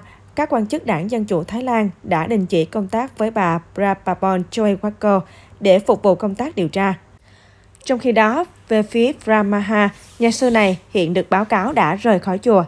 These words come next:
và bỏ trốn. Các nhà sư theo đạo Phật ở Thái Lan không được phép ở một mình với nữ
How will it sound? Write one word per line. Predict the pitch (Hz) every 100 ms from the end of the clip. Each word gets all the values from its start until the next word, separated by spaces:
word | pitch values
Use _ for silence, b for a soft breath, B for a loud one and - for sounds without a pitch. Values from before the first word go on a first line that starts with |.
| -
và | 185
bỏ | 160 165
trốn. | - 202 262 - - b b b b -
Các | 359
nhà | 277
sư | 208 269 240
theo | 233 247
đạo | 208 170
Phật | 214 190
ở | 175
Thái | 208 240
Lan | 247 233 202 -
không | 254 233
được | 185 -
phép | 254 -
ở | 190 156
một | 240 226 190
mình | 196 180 -
với | 196
nữ | 247